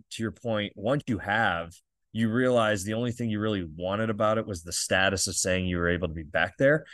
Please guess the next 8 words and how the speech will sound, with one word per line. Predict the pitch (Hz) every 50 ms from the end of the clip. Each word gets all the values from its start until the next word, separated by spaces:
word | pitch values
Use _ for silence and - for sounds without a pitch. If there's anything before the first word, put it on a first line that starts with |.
| - - _ _
and | - 110 98
it's | 104 90 - - -
actually | - 92 98 113 117 - - 117 107 110 95
not | 90 87 92 92 101 104 -
any | - 104 104 101
more | 95 95 98 101 98 92
enjoyable. | 90 82 90 90 98 101 95 107 107 107 101
Like, | 101 98 95 95